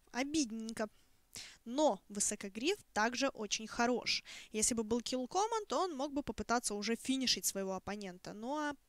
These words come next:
с таким заходом придется еще повоевать. Ну и здесь просто игнорирует императора, идет full face в надежде на то, что он додавит. И раскруточка очень неплохо.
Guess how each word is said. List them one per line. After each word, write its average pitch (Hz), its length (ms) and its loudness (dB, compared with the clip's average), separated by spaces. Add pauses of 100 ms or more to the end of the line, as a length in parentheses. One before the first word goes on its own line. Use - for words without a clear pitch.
(280)
с - 180 2
таким 262 360 -6
заходом 277 580 2 (220)
придется 214 420 -2
еще 220 220 0
повоевать. 226 680 -2 (1160)
Ну 415 160 4
и 311 40 8
здесь 254 220 4
просто 247 400 2
игнорирует 214 540 -2
императора, 359 720 2
идет 196 240 -6
full 247 200 -6
face 392 520 4
в - 20 -2
надежде 220 460 -2
на 190 100 -14
то, 220 120 -6
что - 200 -4
он 208 140 -8
додавит. 190 680 -4 (1000)
И 240 140 2
раскруточка 247 1000 4
очень 240 380 4
неплохо. 233 680 0